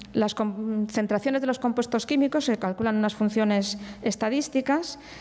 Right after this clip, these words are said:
que te permiten correlacionar la distancia geométrica con la distancia estadística entre las composiciones químicas. Y esto es lo que, se, o sea, la, a mayor distancia, eh, geométrica,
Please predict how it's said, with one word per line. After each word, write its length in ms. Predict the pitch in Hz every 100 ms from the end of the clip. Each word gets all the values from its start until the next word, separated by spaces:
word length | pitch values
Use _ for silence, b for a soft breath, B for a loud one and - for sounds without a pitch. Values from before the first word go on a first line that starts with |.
| B B
que 120 | 220
te 120 | 202 196
permiten 380 | 196 220 240
correlacionar 760 | 233 233 226 226 233 233 247 214
la 120 | 202
distancia 600 | 180 180 - 233 233 208
geométrica 760 | 180 - 185 196 220 233 233 311 - B B
con 120 | - 202
la 120 | 190
distancia 400 | 180 - 202 214
estadística 600 | 208 202 196 220 214 214
entre 240 | 202 175 170
las 120 | 165
composiciones 600 | 156 156 151 170 160 156
químicas. 560 | 147 139 - - - - B B B B
Y 80 |
esto 160 | 180 170
es 80 | 196
lo 80 | 196
que, 300 | 185 165 -
se, 200 | - -
o 20 |
sea, 200 | - 180 -
la, 120 | 170
a 80 | -
mayor 240 | 170 185
distancia, 720 | 202 202 - 220 214 180 147 - -
eh, 180 | 214 165
geométrica, 680 | 165 185 202 220 233 269